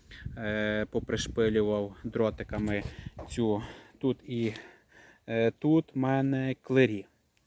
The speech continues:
на розсаду. Тут трошки серії поставили на розсаду, а там поставили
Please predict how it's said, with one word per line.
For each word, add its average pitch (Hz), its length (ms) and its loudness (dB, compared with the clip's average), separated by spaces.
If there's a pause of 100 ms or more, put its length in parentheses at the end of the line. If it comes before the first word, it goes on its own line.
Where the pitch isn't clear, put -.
на 110 480 -4
розсаду. 107 560 -4 (440)
Тут 135 180 -2
трошки 117 360 -4
серії 127 640 0 (320)
поставили 214 600 -2
на 202 160 2
розсаду, 214 640 2 (460)
а 139 240 2 (100)
там 175 340 2
поставили 147 1080 4